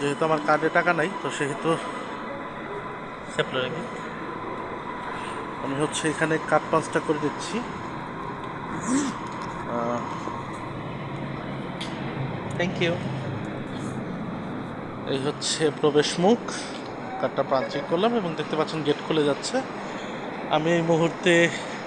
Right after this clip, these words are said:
প্ল্যাটফর্মের ভেতরে ঢুকে গেছি। এখানে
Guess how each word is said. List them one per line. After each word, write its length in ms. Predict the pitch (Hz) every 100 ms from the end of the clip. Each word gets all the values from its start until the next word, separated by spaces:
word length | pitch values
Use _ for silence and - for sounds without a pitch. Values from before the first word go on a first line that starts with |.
| - - - -
প্ল্যাটফর্মের 500 | 160 147 - 156 156
ভেতরে 340 | 139 151 160
ঢুকে 260 | 151 151 170
গেছি। 320 | 165 - 180 254 - - - - - - - - - - - - - - - - - - - - - - - - - - - - - - - -
এখানে 300 | 156 185 190